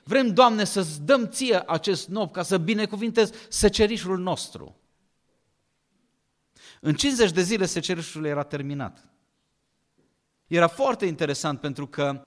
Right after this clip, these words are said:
Dumnezeu a poruncit la aceste sărbători ca bărbații să se adune în locul pe care îl va arăta El și trebuiau să se adune la Ierusalim. Cu toate acestea, ni se spune că imediat după Paști era dus acest snop ca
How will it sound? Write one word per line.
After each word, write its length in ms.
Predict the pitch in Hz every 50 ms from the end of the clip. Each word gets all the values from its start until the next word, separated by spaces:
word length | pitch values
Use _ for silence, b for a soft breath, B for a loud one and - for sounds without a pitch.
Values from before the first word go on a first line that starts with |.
| _
Dumnezeu 460 | _ 143 139 165 165 165 160 160 233
a 40 | 226
poruncit 680 | 226 214 190 170 160 151 - - 277 - - - -
la 80 | - 160
aceste 360 | 151 - - 185 - - 160
sărbători 600 | 147 - 160 143 127 135 135 135 214 214 180 156 B B B B B B
ca 260 | - 147 139 143 - 165 139
bărbații 440 | 147 160 147 147 220 240 233 - 202
să 120 | - 196
se 140 | 180 - 196
adune 280 | 175 175 196 226 202 185
în 60 | 185
locul 240 | 202 208 208 190 180
pe 120 | - 185
care 180 | 180 185 175 170
îl 60 | 170
va 80 | 180
arăta 300 | 180 170 185 180 - 190
El 160 | 190 190 185 160
și 120 | - 143
trebuiau 240 | 139 147 151 165 170
să 100 | - 143
se 120 | - -
adune 280 | 156 147 170 160 151 139
la 80 | 139
Ierusalim. 580 | 135 135 135 131 - 139 139 143 135 101 85 82 - _ _ _ _ _ _ _ _ _ _ B B B B B B B
Cu 120 | - 156
toate 220 | 143 240 269 - 247
acestea, 360 | 185 - 214 226 226 - 180
ni 100 | 165 165
se 160 | - - 160
spune 640 | 139 - - - 254 233 175 156 156 175 185 b b b b b b b b _ _ _ _
că 220 | - 170 165 160 -
imediat 400 | 233 269 277 247 185 208 233 214
după 260 | 226 208 - 180 156
Paști 420 | - - 147 151 170 - - - 180
era 120 | 165 165
dus 180 | 160 190 254 233
acest 300 | 240 269 - 220 202 156
snop 240 | 160 190 233 226 226
ca 300 | - 190 180 175 B